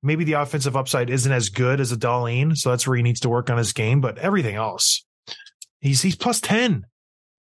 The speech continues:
He's got ten assists. He's, he hasn't scored a goal yet,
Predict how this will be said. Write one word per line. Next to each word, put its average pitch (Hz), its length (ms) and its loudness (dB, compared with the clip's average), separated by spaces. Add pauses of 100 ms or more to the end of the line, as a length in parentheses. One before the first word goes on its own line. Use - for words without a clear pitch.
(600)
He's 160 100 -2
got 202 100 0
ten 202 160 2
assists. 214 340 2
He's, 180 140 2
he 190 120 2
hasn't 190 420 0
scored 214 240 -2
a 190 40 0
goal 202 200 0
yet, 143 200 -6